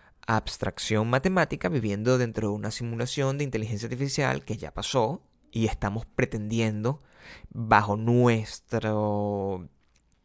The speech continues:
nu-, nu-, nuestra imposibilidad de tener absoluto control sobre las cosas que están pasando, estamos asumiendo que, este, seguimos siendo nosotros, pero en realidad no somos nosotros, somos un montón de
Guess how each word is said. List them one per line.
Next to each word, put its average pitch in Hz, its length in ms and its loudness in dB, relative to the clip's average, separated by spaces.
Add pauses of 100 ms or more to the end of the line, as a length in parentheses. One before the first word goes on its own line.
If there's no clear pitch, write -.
(600)
nu-, 113 260 -6
nu-, 120 180 -4
nuestra 117 580 0
imposibilidad 117 960 0
de 113 200 -4
tener 101 300 -6
absoluto 131 360 -2
control 151 340 -2
sobre 85 200 -8
las - 100 -8
cosas 131 240 -6
que 135 60 -4
están 131 160 -4
pasando, 156 380 0 (440)
estamos 127 300 2
asumiendo 151 460 -2
que, 123 380 0
este, 110 680 -2
seguimos 120 400 0
siendo 101 200 -2
nosotros, 110 320 0
pero 98 120 -6
en 92 40 -8
realidad 98 220 -10
no 95 80 -8
somos 107 180 -6
nosotros, - 300 -2
somos 98 220 -8
un 120 180 -2
montón 151 600 0
de 131 540 -2